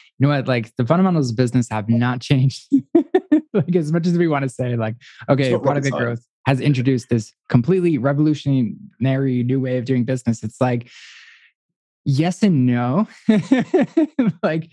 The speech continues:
Speaker 1: there is the way you acquire customers.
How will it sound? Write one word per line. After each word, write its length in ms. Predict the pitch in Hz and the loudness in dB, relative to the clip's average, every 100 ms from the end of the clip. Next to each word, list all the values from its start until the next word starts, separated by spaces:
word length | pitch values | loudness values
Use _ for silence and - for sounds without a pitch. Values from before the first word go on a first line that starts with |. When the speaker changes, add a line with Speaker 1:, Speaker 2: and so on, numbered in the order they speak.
| - - 151 | -20 -18 -8
Speaker 1:
there 320 | - 139 143 | -2 0 0
is 340 | 143 151 135 117 | 0 0 -2 -6
the 160 | 127 135 | -2 0
way 140 | 135 | 2
you 340 | 135 127 127 123 | 0 0 0 -2
acquire 480 | 113 - 117 147 160 | -6 -4 -2 -2 -6
customers. 560 | - 110 - 110 117 | -8 -10 -4 -4 -4